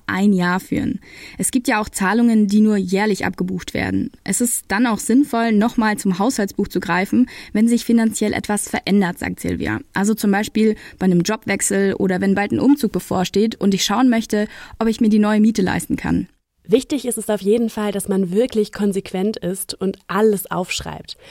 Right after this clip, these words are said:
Speaker 2: Also mir ist aufgefallen, dass ich super schnell Barzahlungen vergesse. Deswegen versuche ich eigentlich, so viel wie möglich mit Karte zu bezahlen. Das ist in Deutschland nicht immer ganz so leicht.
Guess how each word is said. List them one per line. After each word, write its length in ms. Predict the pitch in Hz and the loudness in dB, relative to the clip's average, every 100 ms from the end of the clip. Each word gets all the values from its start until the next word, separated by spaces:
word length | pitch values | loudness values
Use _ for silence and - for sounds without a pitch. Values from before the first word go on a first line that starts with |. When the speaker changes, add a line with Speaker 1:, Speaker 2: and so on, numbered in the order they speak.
| - - | -20 -6
Speaker 2:
Also 340 | 202 208 208 - | 0 2 2 0
mir 260 | 214 247 285 | 0 0 0
ist 100 | - | -2
aufgefallen, 600 | 240 240 - 214 220 220 | -4 -6 -4 0 0 -2
dass 140 | 202 | -4
ich 100 | 202 | -8
super 240 | 208 233 233 | -8 -6 -6
schnell 260 | - 196 | -4 -4
Barzahlungen 720 | 190 175 262 - 160 160 165 | -4 -6 -8 -8 -6 -4 -4
vergesse. 600 | 160 170 165 175 202 214 214 - - - | -6 -8 -6 -4 0 0 -2 -12 -20 -12
Deswegen 320 | 214 - 226 | -6 0 0
versuche 340 | 226 220 226 269 | 0 -4 -4 -6
ich 140 | - | -4
eigentlich, 380 | 202 226 226 - | -2 0 -2 -6
so 80 | 214 | -6
viel 300 | - 247 226 | -4 -4 -2
wie 60 | |
möglich 440 | 220 214 240 208 - | 2 2 0 -4 -6
mit 160 | 190 | -8
Karte 340 | - 196 240 196 | -8 -6 -6 -6
zu 140 | - | -8
bezahlen. 480 | 165 - 165 165 196 - - - - | -12 -10 -6 -2 -4 -6 -16 -20 -14
Das 120 | 202 | -6
ist 140 | 220 | -2
in 120 | 233 220 | 0 0
Deutschland 680 | - 240 - 233 240 240 | -2 -4 -2 -2 -2 -2
nicht 280 | 220 240 262 | -2 -2 -2
immer 180 | 240 226 | -2 -2
ganz 180 | 220 220 | -2 -4
so 60 | |
leicht. 500 | 196 190 185 175 170 | -4 -2 -2 -4 -6